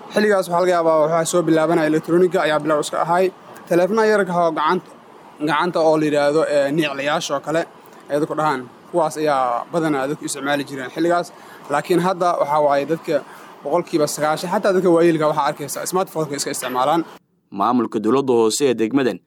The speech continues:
Speaker 2: ayaa dadaal xooggan ku bixiyay sidii ganacsiyadu ay u dareemi lahaayeen ammaan buuxa, waxaana ka dhexeeya wada shaqayn xooggan iyaga iyo ganacsada, sida uu Radio Dahareer u sheegay guddoomiyaha amniga iyo cadaaladda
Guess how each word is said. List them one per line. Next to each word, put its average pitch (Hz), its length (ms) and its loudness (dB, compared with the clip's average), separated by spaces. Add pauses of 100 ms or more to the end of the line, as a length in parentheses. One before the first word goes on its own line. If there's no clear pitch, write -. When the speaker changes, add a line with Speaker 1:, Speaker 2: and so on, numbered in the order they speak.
(160)
Speaker 2:
ayaa 95 280 -2
dadaal 123 360 0
xooggan 120 360 0
ku 151 140 0
bixiyay 113 280 -2
sidii 147 260 0
ganacsiyadu 127 520 -2
ay 156 60 6
u 156 40 4
dareemi 143 360 2
lahaayeen 131 500 0
ammaan 147 360 -2
buuxa, 101 340 -2 (360)
waxaana 98 340 -4
ka 147 100 -4
dhexeeya 127 360 -2
wada 107 180 0
shaqayn 135 440 -4
xooggan 110 400 -4
iyaga 131 240 0
iyo 135 160 4
ganacsada, 120 540 -4 (240)
sida 180 220 -4
uu 147 40 6
Radio 143 320 2
Dahareer 135 360 0
u 147 80 2
sheegay 110 320 -4
guddoomiyaha 120 600 0
amniga 131 320 0
iyo 127 160 0
cadaaladda 123 580 -2